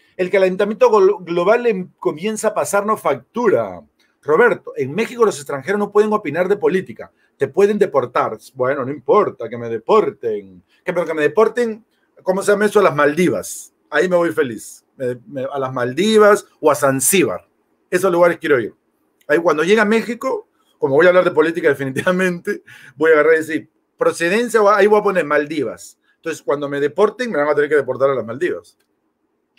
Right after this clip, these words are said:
Así que muy bien. A ver, Enrique, buenas noches, eh, gente lin-, noche linda, estrella del sur, mira tú. A ver,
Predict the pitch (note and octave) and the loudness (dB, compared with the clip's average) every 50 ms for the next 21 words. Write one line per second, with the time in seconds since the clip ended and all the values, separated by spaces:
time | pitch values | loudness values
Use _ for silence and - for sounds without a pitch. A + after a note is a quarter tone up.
0 | - - _ _ _ _ _ _ _ _ _ _ _ _ _ _ _ _ _ _ | -20 -20 _ _ _ _ _ _ _ _ _ _ _ _ _ _ _ _ _ _
1 | _ _ _ - C3+ B2 C#3 C3+ B2+ C3+ C#3 B2 - G2+ F#2 - _ _ _ _ | _ _ _ -16 -12 -6 -6 -6 -4 -6 -8 -8 -8 -12 -12 -12 _ _ _ _
2 | _ _ _ _ _ _ _ _ _ - E3+ E3 D#3 C3 G#2+ - _ _ _ - | _ _ _ _ _ _ _ _ _ -2 0 2 2 2 0 -2 _ _ _ -4
3 | F#3 G3 G3+ C4+ C4 A#3+ - - D#3 C#3 C#3 D#3+ F3 F#3 G3 A3 B3+ A#3+ A#3+ G#3+ | -2 -2 0 -2 -2 -2 -2 0 0 2 2 4 2 2 2 2 0 0 2 2
4 | A3 G#3 - - - D#3+ F#3 E3+ - - G#3 A3 G#3 G3+ G#3+ A3 A#3+ B3 A#3+ A3+ | 2 2 0 -4 -10 -10 -10 -10 -4 -2 -2 -2 2 2 2 2 2 -2 -6 -6
5 | A3 F3+ G3 G#3 G#3+ G#3 - A3 A3+ B3 B3+ A#3 G#3+ G3 F#3+ F3 - - G3+ G#3+ | -8 -8 -6 -6 -4 0 0 0 0 0 -2 -2 0 0 0 0 0 0 2 2
6 | A3 G#3 F#3+ F3+ F3 C#3+ - - - A#3 B3 A#3 F#3 D3+ D3 D#3+ F3 F3 F3 E3 | 4 4 2 0 -4 -6 -8 -8 -6 -4 0 0 0 0 0 -8 -6 -6 -6 -4
7 | G#3+ G#3+ F#3+ C#3 A#2 G#2+ G2 G#2 - E3+ D3+ C#3+ B2 G#2 | -4 -2 -2 -4 -6 -8 -10 -6 -2 0 2 2 2 0